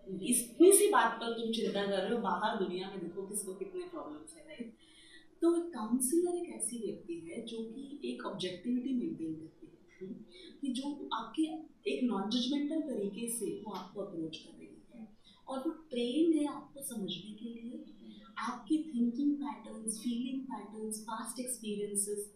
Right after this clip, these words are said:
इन सब को समझने के लिए और इन सब का लिंकेज आपके करंट प्रॉब्लम से कैसा है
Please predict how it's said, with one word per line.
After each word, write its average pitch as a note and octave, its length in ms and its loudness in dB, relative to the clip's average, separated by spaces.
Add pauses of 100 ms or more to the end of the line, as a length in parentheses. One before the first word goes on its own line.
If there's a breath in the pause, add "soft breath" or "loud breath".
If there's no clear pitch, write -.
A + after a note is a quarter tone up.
इन D#4+ 180 12
सब - 320 2
को G#3+ 80 -8
समझने E3+ 480 -2
के D#3 120 -8
लिए - 400 -12 (520 loud breath)
और C#4 280 -4
इन F#4+ 180 10
सब - 320 2
का A#3+ 200 -6
लिंकेज F#3 500 -2
आपके - 260 -12
करंट - 480 -6
प्रॉब्लम G3 340 -6
से - 180 -8
कैसा - 380 -10
है - 220 -20